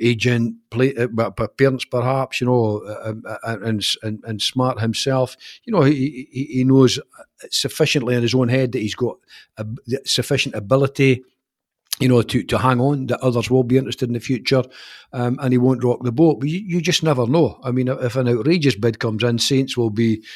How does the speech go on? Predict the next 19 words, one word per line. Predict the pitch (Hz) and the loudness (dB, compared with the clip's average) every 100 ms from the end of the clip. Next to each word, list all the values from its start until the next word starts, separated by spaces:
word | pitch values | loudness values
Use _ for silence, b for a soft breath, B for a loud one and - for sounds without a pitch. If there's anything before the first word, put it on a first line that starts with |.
| B B - | B B -4
I'd | 120 | -2
have | 107 | -2
thought | - 113 107 110 | 0 0 0 0
more | 113 151 | 4 4
than | 120 101 | 4 0
tempted | 127 120 - 110 104 - | 0 -2 -2 -4 -4 -10
to, | - 113 110 87 | 2 4 4 0
to | 110 | -6
take | - 135 - | 0 0 0
the | 113 | 0
money. | 123 135 131 B B B | 2 0 -2 B B B
Um, | 117 113 110 113 117 123 - | -2 0 2 4 2 0 -8
a-, | - - | -16 -6
a-, | 131 127 | -4 -2
and | 123 117 | -4 -4
of | - | -2
course, | 127 120 | 0 0
if | 110 | 0
an | 117 | 0